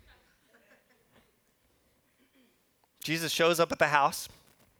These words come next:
and there's an incredible commotion happening. So in that, in that setting, like, you would actually hire professional mourners whose job was to cry and wail and to make a scene,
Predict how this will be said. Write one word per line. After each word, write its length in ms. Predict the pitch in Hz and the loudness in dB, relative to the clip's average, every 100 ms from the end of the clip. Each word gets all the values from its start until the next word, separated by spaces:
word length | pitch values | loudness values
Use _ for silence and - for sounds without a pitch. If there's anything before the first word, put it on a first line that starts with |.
| _ _ _ _ _ - - _ _ _ _ _ - | _ _ _ _ _ -20 -20 _ _ _ _ _ 0
and 160 | 151 165 | 2 4
there's 220 | 175 151 | 2 2
an 100 | 156 | 0
incredible 760 | 151 - - 196 202 190 175 170 | 0 -4 0 2 4 2 0 0
commotion 1120 | - 156 147 147 147 156 - 151 131 110 117 _ _ - | -2 -2 0 2 2 0 -4 -4 -6 -6 -10 _ _ -8
happening. 680 | - 127 127 123 113 113 - _ _ _ _ _ _ _ _ _ _ _ | -4 -4 -4 -8 -10 -14 -20 _ _ _ _ _ _ _ _ _ _ _
So 200 | - 151 | 0 2
in 100 | 151 | 4
that, 260 | 165 165 143 | 2 2 -2
in 160 | 151 | 0
that 200 | 165 175 | 0 0
setting, 440 | - 185 175 175 151 | -2 -2 0 -2 0
like, 200 | 143 147 | -2 -2
you 160 | 165 | -4
would 140 | 165 151 | 0 0
actually 340 | 147 - 143 | 0 -4 -6
hire 540 | 117 139 135 147 151 | -4 -2 0 0 -2
professional 640 | 147 135 - 147 143 151 135 | -4 -8 -6 -6 -4 -4 -2
mourners 560 | 123 123 127 127 123 - | 0 -2 -2 -2 -4 -6
whose 220 | 143 120 | -10 -6
job 400 | 131 135 139 131 | 0 2 2 0
was 160 | 127 | -4
to 80 | 123 | -6
cry 440 | - 151 147 147 139 | -6 0 2 2 2
and 300 | 123 120 113 | -2 -4 0
wail 400 | 131 131 127 123 | 2 4 2 2
and 120 | 117 | -2
to 80 | 120 | -4
make 320 | 117 131 - | -2 -2 -4
a 40 | |
scene, 460 | 131 - 139 127 113 | -10 -8 -6 -6 -8